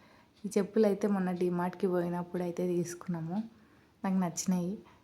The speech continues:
అమ్మ అయితే ఏం తెలియనట్టు అమ్మాయికి అలాగా చూస్తుంది మా పొట్టిది అయితే. కిందికి అయితే పోయి పువ్వులు తీసుకొని రావాలి. ఎప్పు-, ఎప్పుడైనా సరే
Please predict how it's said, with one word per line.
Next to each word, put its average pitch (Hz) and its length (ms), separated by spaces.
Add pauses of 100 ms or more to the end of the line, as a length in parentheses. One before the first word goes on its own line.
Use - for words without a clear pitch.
(760)
అమ్మ 208 140
అయితే 196 280 (200)
ఏం 196 240
తెలియనట్టు 196 600
అమ్మాయికి 185 480
అలాగా 180 380
చూస్తుంది 180 420
మా 160 140
పొట్టిది 160 400
అయితే. 160 320 (1800)
కిందికి 202 400
అయితే 185 380 (480)
పోయి 180 380
పువ్వులు 180 480
తీసుకొని 185 460
రావాలి. 165 460 (560)
ఎప్పు-, 202 340
ఎప్పుడైనా 202 640
సరే 202 260